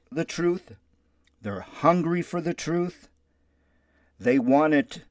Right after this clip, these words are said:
straight. As long as you do it in love, you do it in love. You have to show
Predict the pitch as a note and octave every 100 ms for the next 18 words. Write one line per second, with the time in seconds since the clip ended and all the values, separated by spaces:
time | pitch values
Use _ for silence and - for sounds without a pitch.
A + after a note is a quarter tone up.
0 | _ - - B2+ D3 G3 - - - _
1 | _ _ _ - - C3 F#3+ F#3+ F3 D#3
2 | D#3 C3 F3 E3+ C3+ C3 C#3 B2+ B2 E3+
3 | D#3+ G2 F#2 _ _ _ _ B2+ A#2 E3
4 | F3 - C#3+ E3 E3 A2 F2 - _ _
5 | _ _ _ _ _ _ _ _ _ _
6 | _ _ B2 A#2+ G2 - E3 E3+ - D#3+
7 | - - D3 D#3 D3+ B2+ A2